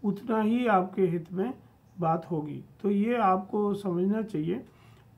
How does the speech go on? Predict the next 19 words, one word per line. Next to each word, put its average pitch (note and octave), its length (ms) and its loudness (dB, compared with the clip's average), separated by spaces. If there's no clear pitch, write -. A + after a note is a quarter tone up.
और C4 420 2
इसकी A3 320 -2
साइकोलॉजी A#3 680 2
को A#3+ 140 0
समझना F#3+ 440 4
चाहिए। F#3 480 0
आपको G#3+ 320 2
ये A3 200 2
भी A#3+ 180 2
जानना A#3+ 360 4
चाहिए A3+ 420 0
कि A3+ 140 -2
आपका A3 640 4
inner A3+ 340 0
mechanism G#3+ 840 0
कैसे G#3 380 -4
काम E3+ 280 0
करता C#3 340 -8
है, C3 260 -12